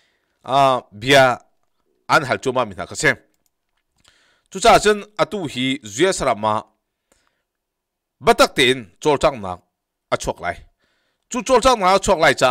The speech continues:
a zai diar mun na an diar ti lai. Chu chu thong pang di de tu ka ngai na lai. Chu chu a se. Tu liwa Trump hi sual lo mi kha sual bak en an tua. A sual lo mi pi sual an tua ti ka atu Republican Party ni cheu khat nen ti mi chu.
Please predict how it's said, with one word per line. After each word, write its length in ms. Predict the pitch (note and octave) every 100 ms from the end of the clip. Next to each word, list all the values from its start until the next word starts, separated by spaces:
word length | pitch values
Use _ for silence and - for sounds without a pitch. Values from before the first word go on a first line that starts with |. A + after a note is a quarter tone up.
| B2+ D3
a 20 | - _ _ _ _ -
zai 300 | G2+ A#3+ A#3
diar 240 | D3 F3 C#3+
mun 140 | C3
na 180 | G#2 G#2+ C3+
an 100 | A2
diar 140 | G2
ti 120 | G#2+
lai. 180 | G#2+ G2 - _ _ _ _ _ _
Chu 100 | D3
chu 140 | F3
thong 280 | F3 D3 A#2+ -
pang 260 | G2+ G#2+ G2+
di 140 | G#2 A2+
de 140 | G#2+
tu 160 | G#2+ F#2+
ka 100 | A#2+
ngai 200 | G2+ E2+
na 80 | F2+
lai. 160 | E2+ - _ _ _ _ _ _ -
Chu 80 | C3
chu 260 | C#3 C3+ -
a 20 | C3
se. 220 | A2+ F2+ _ _ _ _ -
Tu 100 | G#3
liwa 280 | F3 C#3+ C#3
Trump 240 | F#3+ D#3+
hi 160 | B2 B2+
sual 200 | - F#3+
lo 80 | C#3+
mi 120 | A2
kha 100 | B2
sual 260 | - G#3 G3
bak 240 | E3 -
en 100 | A2+
an 120 | A2+
tua. 180 | A#2+ B2 - _ _ _ _ _ _ _ _ -
A 120 | G3
sual 200 | G3+ C#4+
lo 100 | B3
mi 120 | G#3+ G#3+
pi 200 | A3+ A#3
sual 240 | B3+ B3
an 80 | A3+
tua 160 | C4 A#3+
ti 100 | F#3
ka 160 | E3+ F3+ F3 _ _ _ -
atu 460 | G3+ B3 A#3+ A3+ - _
Republican 580 | A#2+ E3 G#3 G#3 G3+ D#3
Party 260 | E3 D#3 E3
ni 100 | C3
cheu 180 | - C#3
khat 140 | D3
nen 140 | C#3
ti 120 | C3 C#3+
mi 80 |
chu. 160 | C3